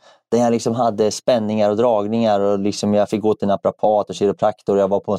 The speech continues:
hos massör för att få det här att släppa och det kom tillbaks och kom tillbaks. Och jag satt framför datorn, jag satt på möten. Senaste fem, sex åren när jag kört styrketräning har jag inte haft några problem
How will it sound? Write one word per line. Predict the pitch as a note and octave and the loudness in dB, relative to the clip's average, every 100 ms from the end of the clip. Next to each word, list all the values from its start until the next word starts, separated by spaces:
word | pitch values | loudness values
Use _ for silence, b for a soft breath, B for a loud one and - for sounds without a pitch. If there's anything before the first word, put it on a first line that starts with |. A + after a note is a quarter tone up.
| - | -4
hos | A2 - | -6 -2
massör | G2 - A2 A2 G2 | -4 0 2 2 0
för | G#2 | -4
att | - | -2
få | G#2 | 0
det | G2 | 2
här | F#2+ | 0
att | |
släppa | F2 F#2+ - - F#2 | 0 -2 -2 -2 0
och | |
det | F#2+ | 0
kom | - G2 | -2 -4
tillbaks | G2 G#2+ D#3 D3+ - | -2 0 0 0 -4
och | G#2+ | -8
kom | F#2+ F#2 | -4 -6
tillbaks. | F2+ E2+ C#3+ D#3 D3+ - - B B B B | -4 -2 0 0 -2 -6 -20 B B B B
Och | A2 | 0
jag | |
satt | - - - | 2 -2 0
framför | G#2 G#2+ | -4 0
datorn, | G#2+ G#2+ G2+ G#2 | 0 0 0 -2
jag | |
satt | G#2+ G2+ | -2 -2
på | G2+ | -2
möten. | G2+ G2+ F2+ - E2 _ B B B B - | 0 0 -2 -6 -10 _ B B B B -6
Senaste | - B2 A#2 - | 0 2 0 -4
fem, | - - B2+ B2+ A#2+ | -10 -2 0 0 0
sex | A2+ A2+ A2+ - | -2 -2 -2 0
åren | C3+ C#3+ | 0 2
när | A2+ | 0
jag | G#2 | 0
kört | G2 | -2
styrketräning | - G#2+ G2+ G2 - B2 G#2+ | 0 0 0 -2 0 0 0
har | G#2 G#2 | 0 0
jag | G#2 | 0
inte | G2 | -2
haft | G2 | -2
några | G#2+ A2+ C3+ D3 G#2 A2+ C#3 | 2 2 2 2 0 2 0
problem | - G#2+ F#2+ F#2 F2+ | -2 -4 -2 0 0